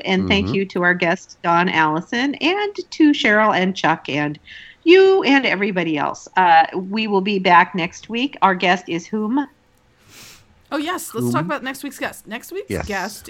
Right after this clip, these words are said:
Speaker 3: is Jessica Freeberg and Natalie Fowler, and they are authors of the book called Monsters of the Midwest,
Speaker 2: Ooh.
Speaker 3: True Tales of Bigfoot, Werewolves, and Other Legendary Creatures.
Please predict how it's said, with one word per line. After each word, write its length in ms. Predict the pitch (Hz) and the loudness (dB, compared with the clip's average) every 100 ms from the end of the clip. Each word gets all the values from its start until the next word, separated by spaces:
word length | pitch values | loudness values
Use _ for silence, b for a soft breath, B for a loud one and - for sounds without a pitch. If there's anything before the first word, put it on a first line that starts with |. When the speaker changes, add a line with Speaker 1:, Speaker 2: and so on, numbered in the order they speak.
| - | -12
Speaker 3:
is 680 | 196 180 170 214 330 330 - b b b 170 | -8 -8 -6 -6 -6 -10 -20 b b b -20
Jessica 500 | 165 180 247 302 285 | -14 -12 -10 -12 -12
Freeberg 520 | - 277 226 220 214 | -10 -8 -6 -8 -8
and 140 | 190 180 | -8 -6
Natalie 340 | 175 202 247 | -6 -8 -10
Fowler, 560 | - 202 175 165 185 214 | -10 -8 -6 -6 -8 -10
and 140 | 185 | -10
they 100 | 185 | -6
are 160 | 190 185 | -6 -4
authors 420 | 190 214 285 269 247 | -4 -4 -6 -8 -8
of 120 | 214 | -10
the 60 | 214 | -8
book 280 | 208 - | -6 -8
called 220 | - 196 175 | -8 -10 -6
Monsters 680 | 175 185 226 - 294 285 | -4 -2 -4 -8 -8 -8
of 120 | 269 233 | -8 -6
the 100 | 214 | -6
Midwest, 720 | 214 220 208 170 202 - - b b b | -6 -6 -8 -8 -10 -16 -20 b b b
Speaker 2:
Ooh. 160 | 80 85 | -10 -6
Speaker 3:
True 300 | 202 277 330 | -2 -2 -2
Tales 420 | - 269 254 226 | -4 -4 -4 -4
of 120 | 175 | -8
Bigfoot, 500 | 160 233 247 - 320 - | -4 -4 -4 -10 -10 -10
Werewolves, 640 | 165 208 233 262 269 247 | -6 -6 -4 -4 -6 -6
and 200 | 185 180 | -8 -6
Other 300 | 202 202 240 | -6 -4 -6
Legendary 720 | - 202 202 220 220 202 196 | -4 -6 -4 -4 -4 -4 -6
Creatures. 760 | 196 - 185 - 165 165 - | -8 -8 -10 -8 -12 -12 -16